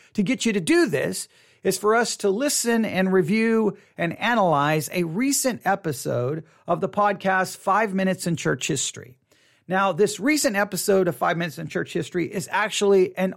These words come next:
older episode of Five Minutes in Church History,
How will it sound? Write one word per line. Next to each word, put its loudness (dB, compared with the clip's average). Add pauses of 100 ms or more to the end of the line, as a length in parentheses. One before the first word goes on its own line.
(100)
older 2
episode -2
of -4
Five 0
Minutes -4
in -4
Church -8
History, -2